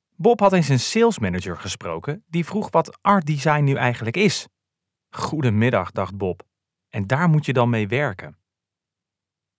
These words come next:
Allemaal goede redenen waarom Bob met veel belangstelling naar een nieuwe methode keek.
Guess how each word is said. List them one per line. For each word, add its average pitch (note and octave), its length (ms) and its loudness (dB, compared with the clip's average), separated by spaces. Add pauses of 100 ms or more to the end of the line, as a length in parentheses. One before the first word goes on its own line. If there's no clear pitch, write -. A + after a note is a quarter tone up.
(600)
Allemaal G#3 380 4
goede A#3 320 -4
redenen G#2+ 400 -2
waarom F2 300 -6
Bob F#2 200 -10
met - 140 -18
veel E3+ 240 -4
belangstelling F#2 680 -8
naar E2 160 -14
een F2+ 120 -14
nieuwe F2 220 -12
methode F#2+ 460 -8
keek. D2+ 360 -20